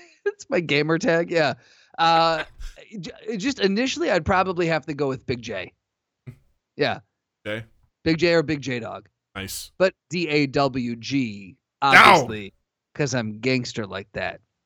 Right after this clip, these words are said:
Speaker 2: 'Cause I thought you were gonna say something else.
Speaker 1: 'Cause I'm a unitard like that.
Speaker 2: <laughs> Oh, that's hilarious.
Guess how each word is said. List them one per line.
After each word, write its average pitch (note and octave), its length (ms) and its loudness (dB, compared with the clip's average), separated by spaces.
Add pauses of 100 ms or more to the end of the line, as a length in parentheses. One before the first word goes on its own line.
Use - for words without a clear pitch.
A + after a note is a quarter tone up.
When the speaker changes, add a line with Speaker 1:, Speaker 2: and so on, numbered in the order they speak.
(140)
Speaker 2:
'Cause - 160 -10
I E3 80 -4
thought D#3+ 160 -8
you - 80 -10
were C3+ 60 -6
gonna B2 100 -4
say B2 180 -6
something A#2+ 400 -6
else. F#2 400 -12 (1000)
Speaker 1:
'Cause C3 140 2
I'm A2+ 140 2
a G#2+ 180 -2
unitard G#2 640 -2
like G#2 240 0
that. A2 260 -4 (100)
Speaker 2:
<laughs> - 60 -20 (920)
Oh, C3+ 260 0
that's A#2+ 120 -4
hilarious. G2+ 560 -6